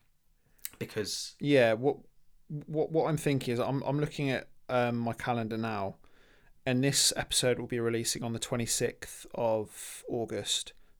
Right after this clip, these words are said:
Speaker 2: Thursday. I'm thinking maybe we take next week off, and then we come out for the, the, the intermittent episode, maybe the ninth of September.
Speaker 1: Okay.
Speaker 2: Um, and then from the ninth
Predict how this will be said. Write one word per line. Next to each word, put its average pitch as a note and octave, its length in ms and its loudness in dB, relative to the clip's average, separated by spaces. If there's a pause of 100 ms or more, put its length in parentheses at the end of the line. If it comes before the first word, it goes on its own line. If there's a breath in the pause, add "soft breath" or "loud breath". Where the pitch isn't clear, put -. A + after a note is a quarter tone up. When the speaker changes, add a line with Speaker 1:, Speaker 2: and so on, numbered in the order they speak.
Speaker 2:
Thursday. A2+ 720 -2 (800 soft breath)
I'm C3 100 2
thinking B2 300 0
maybe C3 220 2
we B2+ 140 0
take D3+ 240 2
next - 260 -4
week B2 240 -4
off, A2+ 400 -4
and B2+ 120 -4
then A#2+ 180 -2
we A#2+ 400 -2 (100)
come C3+ 200 0
out B2 220 0
for B2 320 2
the, A#2+ 580 -2 (160)
the, A#2+ 200 -2 (1000)
the C3+ 160 0
intermittent B2 560 -2
episode, A#2+ 440 -2
maybe B2 200 -2
the B2+ 100 -2
ninth B2+ 260 -2
of C3 100 -6
September. C#3+ 420 0
Speaker 1:
Okay. E3 200 -2 (1300 soft breath)
Speaker 2:
Um, B2+ 460 6
and B2+ 160 0
then B2+ 100 0
from C3+ 200 0
the C3 80 0
ninth B2+ 760 -2